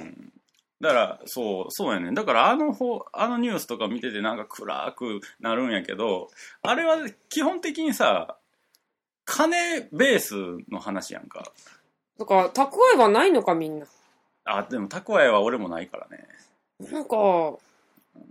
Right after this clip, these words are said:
Speaker 1: なんて
Speaker 2: なんでないのかな。
Speaker 1: ただ、俺は金の蓄えはないけど、友達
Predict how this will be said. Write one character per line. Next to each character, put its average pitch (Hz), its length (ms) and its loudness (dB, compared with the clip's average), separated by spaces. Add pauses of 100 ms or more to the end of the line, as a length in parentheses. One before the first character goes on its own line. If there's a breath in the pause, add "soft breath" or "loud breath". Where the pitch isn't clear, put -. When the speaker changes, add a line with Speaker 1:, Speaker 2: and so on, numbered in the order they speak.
(360)
Speaker 1:
な - 80 -18
ん - 100 -20
て - 80 -8
Speaker 2:
な 453 120 2
ん 453 100 6
で 269 100 8
な 214 220 4
い 214 60 6
の 190 100 4
か 156 160 -10
な。 151 60 -18 (420)
Speaker 1:
た 196 140 0
だ、 247 340 0
俺 311 220 0
は 302 120 8 (320)
金 320 260 0
の 349 120 -6
蓄 330 260 0
え 165 140 8
は 107 120 2
な 101 140 -4
い 98 60 -4
け 98 140 -6
ど、 92 340 -6 (100)
友 302 300 -2
達 277 600 -2